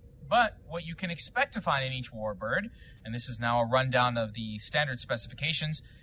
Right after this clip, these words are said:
is a cloaking device. In addition, the Romulan racial trait, Subterfuge, enhances the performance of cloaking devices and increases the damage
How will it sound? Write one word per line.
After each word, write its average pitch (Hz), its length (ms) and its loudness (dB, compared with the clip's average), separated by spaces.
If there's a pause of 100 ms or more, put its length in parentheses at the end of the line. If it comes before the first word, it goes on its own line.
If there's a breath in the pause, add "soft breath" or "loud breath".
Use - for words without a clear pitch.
(120)
is 165 300 0
a 170 100 0
cloaking 180 400 4
device. 107 480 -2
In 165 100 -2
addition, 175 540 0
the 139 80 -2
Romulan 147 600 4
racial 123 380 -4
trait, 120 420 -10
Subterfuge, - 800 -4 (280 loud breath)
enhances 151 460 0
the 160 100 -2
performance 185 480 4
of 151 80 -6
cloaking 147 320 -2
devices 131 500 0
and 156 220 2
increases 143 420 -6
the 131 100 -8
damage 113 400 -4